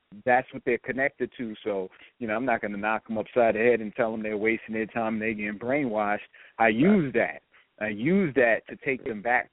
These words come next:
Speaker 2: to where they need to be so they can understand, and they'll always identify themselves with these things.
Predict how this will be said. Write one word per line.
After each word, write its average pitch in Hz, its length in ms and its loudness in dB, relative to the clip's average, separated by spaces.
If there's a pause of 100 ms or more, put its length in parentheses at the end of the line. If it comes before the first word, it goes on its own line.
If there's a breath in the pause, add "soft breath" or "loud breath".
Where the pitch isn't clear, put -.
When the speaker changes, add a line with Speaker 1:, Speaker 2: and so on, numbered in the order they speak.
Speaker 2:
to 104 60 -12
where 107 200 -2
they 104 120 -2
need 104 220 -8
to 95 60 -16
be 117 320 -4
so 113 80 -8
they 104 120 -4
can 98 140 -10
understand, 107 720 -2
and 104 80 -6
they'll 101 220 -4
always 107 440 2
identify 98 680 -2
themselves 104 680 0
with 98 140 -8
these 87 160 -8 (140)
things. 85 220 -12